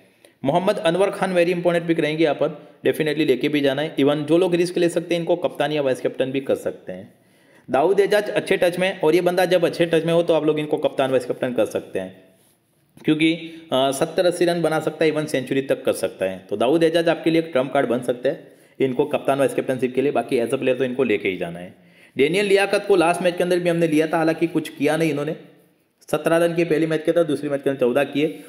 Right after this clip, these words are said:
ओवरऑल उनचालीस मैच के अंदर करीब अड़तीस की एवरेज से एक हज़ार तैंतीस रन है, पैंतीस विकेट है। लेफ्ट आर्म ऑर्थोडॉक्स गेंदबाज है और पहली मैच के अंदर सिर्फ पाँच गेंदें ही करवाई थी, लेकिन लास्ट मैच के अंदर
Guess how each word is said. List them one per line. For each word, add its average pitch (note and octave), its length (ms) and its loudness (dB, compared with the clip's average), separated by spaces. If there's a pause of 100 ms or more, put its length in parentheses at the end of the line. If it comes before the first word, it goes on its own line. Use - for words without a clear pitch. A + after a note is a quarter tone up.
(140)
ओवरऑल D3+ 300 4
उनचालीस E3 460 0
मैच D#3 160 -2
के D#3+ 80 -4
अंदर D#3 140 -4
करीब D#3 280 -2
अड़तीस D3 320 0
की D#3+ 100 -2
एवरेज D3+ 180 0
से C#3 200 -4
एक C3+ 120 2
हज़ार C#3 200 0
तैंतीस B2+ 480 -4
रन A#2 120 -2
है, D3+ 60 -4
पैंतीस A#2 500 -2
विकेट F#2+ 240 0
है। F2+ 180 -6 (240)
लेफ्ट B2+ 240 0
आर्म D#3+ 100 0
ऑर्थोडॉक्स D3+ 340 0
गेंदबाज C3+ 340 0
है D#3+ 160 0 (200)
और A#2+ 180 2
पहली D3 300 0
मैच E3 160 -2
के E3 60 0
अंदर D#3+ 120 2
सिर्फ D#3+ 280 -2
पाँच D3 240 -2
गेंदें D3 300 0
ही D3+ 100 2
करवाई B2 320 0
थी, D3+ 160 -2
लेकिन C3+ 300 -2
लास्ट B2 240 0
मैच C#3+ 160 -4
के D3+ 80 -2
अंदर D3 260 -2